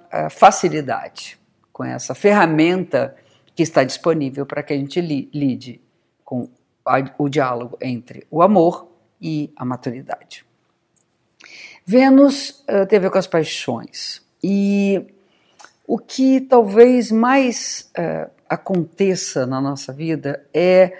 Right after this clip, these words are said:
sermos, eh, formatados para lidar com o amor ideal. Aquele amor idealizado,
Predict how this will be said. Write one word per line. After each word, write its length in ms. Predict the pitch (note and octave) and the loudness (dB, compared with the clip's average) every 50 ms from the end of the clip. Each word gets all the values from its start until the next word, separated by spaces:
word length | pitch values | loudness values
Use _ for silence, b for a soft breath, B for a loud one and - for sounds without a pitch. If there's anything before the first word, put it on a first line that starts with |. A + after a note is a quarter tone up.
| B B B B | B B B B
sermos, 840 | B - - - G#3 G3+ G3 G3 G3 G3 G3 G3 - - - - _ _ _ _ _ _ _ - | B -6 4 8 8 8 8 4 0 -2 -2 -4 -4 -8 -12 -16 _ _ _ _ _ _ _ -6
eh, 180 | - D#3 D#3+ D#3 | -4 -2 -2 -2
formatados 1120 | - - - A#3+ A#3+ A#3 A#3+ A#3+ A#3+ A#3+ A#3+ F#3+ E3+ D3+ C#3 B2+ C3+ C3 - - - _ _ _ _ _ _ _ _ _ | -4 -4 6 6 6 6 8 4 2 4 4 6 6 6 4 2 -4 -10 -12 -14 -16 _ _ _ _ _ _ _ _ _
para 100 | - E3+ | -2 0
lidar 400 | E3+ F3+ F3 D#3 E3 D#3 D#3 D#3+ | 0 2 2 4 4 4 4 2
com 80 | - F3+ | -2 -2
o 60 | E3 | -2
amor 200 | D#3 D#3 D3+ D3 | 0 0 0 -2
ideal. 440 | D3 D3 C#3 D3 C#3 B2+ - - _ _ _ _ _ _ _ _ | -2 -4 -6 -6 -8 -8 -10 -12 _ _ _ _ _ _ _ _
Aquele 260 | - D3 - F#3+ G3 | -18 -8 -4 0 0
amor 220 | G3+ G3+ G3 G3+ G3 | 2 2 2 0 0
idealizado, 1400 | F#3+ E3+ G3 F#3+ F#3+ F#3 F#3+ F3 E3 D#3+ F#3 F#3 F#3 F#3+ F#3 F3+ F3 E3 D#3+ D#3+ D3+ D3 D3+ D#3+ D#3 D#3 | 0 2 0 0 0 0 -4 -6 -6 -2 2 4 4 6 6 8 6 6 4 2 0 -4 -4 -2 -2 -2